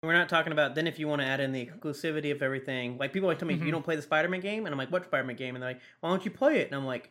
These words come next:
Speaker 1: "You wanna give me
Speaker 2: It's like,
Speaker 1: six hundred dollars?"
Speaker 2: "Don't have a PlayStation."
Speaker 1: <laughs> And
Speaker 2: Yeah.
Speaker 1: they're like,
Speaker 2: I was
Speaker 1: "What,
Speaker 2: like,
Speaker 1: what do
Speaker 2: "Do
Speaker 1: you
Speaker 2: you
Speaker 1: mean
Speaker 2: wanna buy me a
Speaker 1: six hundred dollars? It's
Speaker 2: PlayStation?"
Speaker 1: fifty dollars." I'm like, "But I don't own a PlayStation."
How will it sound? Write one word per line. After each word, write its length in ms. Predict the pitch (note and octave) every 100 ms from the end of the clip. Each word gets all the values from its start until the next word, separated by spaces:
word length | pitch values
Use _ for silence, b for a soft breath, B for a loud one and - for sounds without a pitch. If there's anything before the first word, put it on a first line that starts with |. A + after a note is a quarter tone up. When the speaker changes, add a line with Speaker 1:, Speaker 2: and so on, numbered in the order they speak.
| -
Speaker 1:
"You 80 | C#3+
wanna 140 | C3+
give 80 | C3+
me 60 | C3
Speaker 2:
It's 100 | -
like, 80 | D3
Speaker 1:
six 80 |
hundred 120 | C#3 B2+
dollars?" 380 | B2+ D#3 G3 G#3+
Speaker 2:
"Don't 100 | B3
have 160 | B3
a 20 | C#3+
PlayStation." 160 | C#3+ F3+
Speaker 1:
<laughs> 40 |
And 80 | G#3
Speaker 2:
Yeah. 140 | G3 B3
Speaker 1:
they're 80 |
like, 180 | D3+ D3+ C#3+
Speaker 2:
I 20 |
was 160 | F3+ F3
Speaker 1:
"What, 20 |
Speaker 2:
like, 60 | G3
Speaker 1:
what 40 |
do 40 |
Speaker 2:
"Do 20 | G#3+
Speaker 1:
you 20 |
Speaker 2:
you 60 | D4
Speaker 1:
mean 40 |
Speaker 2:
wanna 100 | D#4
buy 20 |
me 60 | F3
a 40 |
Speaker 1:
six 60 | E3
hundred 160 | F3+ D#3+
dollars? 340 | D3+ C#3+ D3+
It's 100 | E3+
Speaker 2:
PlayStation?" 40 | E3
Speaker 1:
fifty 180 | G#3+ G#3
dollars." 360 | B3 A3 C#3+
I'm 80 | C#3+
like, 180 | B2+ -
"But 100 | B2+
I 60 |
don't 200 | B2 B2
own 100 | B2+ B2+
a 40 |
PlayStation." 600 | E3 F#3+ F#3+ A2 G2+ F2+